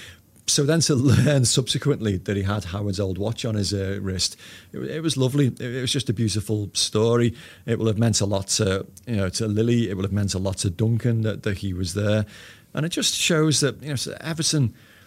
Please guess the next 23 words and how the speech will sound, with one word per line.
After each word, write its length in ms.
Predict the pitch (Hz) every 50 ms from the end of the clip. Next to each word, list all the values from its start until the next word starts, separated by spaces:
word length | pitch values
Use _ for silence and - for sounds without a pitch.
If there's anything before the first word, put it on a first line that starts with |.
| - _ _ - -
does 260 | - 160 143 117 - -
have 400 | 123 120 120 120 98 - - - - 104
this, 220 | 120 120 110 -
this 180 | 131 117 - -
family 480 | - - 123 113 110 107 110 110 113
feel 380 | 101 - - - 120 127 139 135
to 160 | - 147 139
it, 40 | 131
really. 340 | 113 123 113 98 92 95 107
I 20 |
know 100 | 131 143
people 300 | 110 - 131 104 98 92
laugh 220 | 87 104 101 95
about 260 | 113 101 101 107 107 101
it, 40 | 104
saying 180 | - 107 92
it's 140 | 90 90 -
our 160 | 85 87 95
sentimental 580 | - - - 85 85 - 87 90 92 87 - 90
nonsense, 400 | 92 92 92 92 85 - 107 98
but 140 | - - 160
it 80 | 170 -
isn't. 380 | - 196 190 180 185 165 139